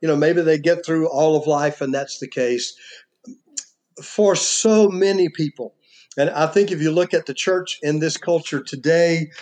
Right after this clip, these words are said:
um, I, I have great concern about the decline of the church, and my,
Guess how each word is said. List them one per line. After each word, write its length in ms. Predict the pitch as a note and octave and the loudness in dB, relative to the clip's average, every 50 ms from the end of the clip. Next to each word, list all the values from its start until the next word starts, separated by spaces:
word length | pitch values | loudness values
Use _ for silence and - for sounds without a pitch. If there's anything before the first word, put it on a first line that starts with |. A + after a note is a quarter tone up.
| - _ - | -20 _ -6
um, 280 | C#3+ C#3 C#3 C#3 C#3+ C#3 | -2 0 0 0 0 0
I, 140 | D3 E3+ - - | -2 -2 -2 0
I 100 | D3 E3 | 0 2
have 180 | F3+ F#3 F3 D3+ | 2 2 2 2
great 280 | C#3+ E3 E3+ F3+ F3 - | 2 4 4 4 2 0
concern 580 | F3 E3 - - F3 D#3+ D#3 D#3 D3+ D3 D3 D3 C3+ | -6 -8 -4 -2 -2 0 2 2 2 0 -2 -2 -4
about 320 | B2 B2 C3 C3+ D3 D3+ | -4 -2 -2 -2 -2 -4
the 80 | C3+ C3 | -6 -6
decline 540 | - B2 - - E3+ D#3+ D#3 D#3+ D#3+ D#3 D3+ | -6 -8 -8 -8 -6 -4 -2 -2 0 0 -2
of 100 | C#3+ D3 | -2 -4
the 100 | C#3+ C3+ | -6 -8
church, 440 | - - E3 D#3 D#3+ - - - - - - - - - | -4 -2 0 0 -2 -2 -8 -18 -18 -20 -20 -12 -8 -4
and 140 | C#3+ D3 | -2 0
my, 260 | D3+ E3 G3+ A#3+ B3+ | 0 2 2 2 0